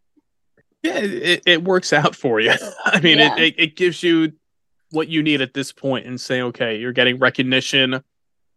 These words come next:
Speaker 1: and people like your work, people enjoy it. Uh, they're taking the time to vote for you
Speaker 2: Yeah.
Speaker 1: and, and go through that whole
Speaker 2: Yeah.
Speaker 1: process."
Speaker 2: Like, the fan nomination, honestly, is, like, what I'm most proud about.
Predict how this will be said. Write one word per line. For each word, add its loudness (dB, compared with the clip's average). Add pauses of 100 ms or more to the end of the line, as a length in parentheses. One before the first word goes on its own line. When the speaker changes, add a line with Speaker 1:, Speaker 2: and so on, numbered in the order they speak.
(160)
Speaker 1:
and -8 (180)
people 2
like 0
your 0
work, -2
people -4
enjoy -2
it. 0 (560)
Uh, -6
they're -2 (280)
taking -2
the -4
time -4
to -6
vote 0
for -2
you -2
Speaker 2:
Yeah. 2 (220)
Speaker 1:
and, -8
and -2
go 2
through -4
that 8
whole 6
Speaker 2:
Yeah. 0
Speaker 1:
process." 0 (340)
Speaker 2:
Like, 0
the 4
fan -4
nomination, -4
honestly, -6
is, -4
like, 0
what 0
I'm -6
most -10
proud -6
about. -8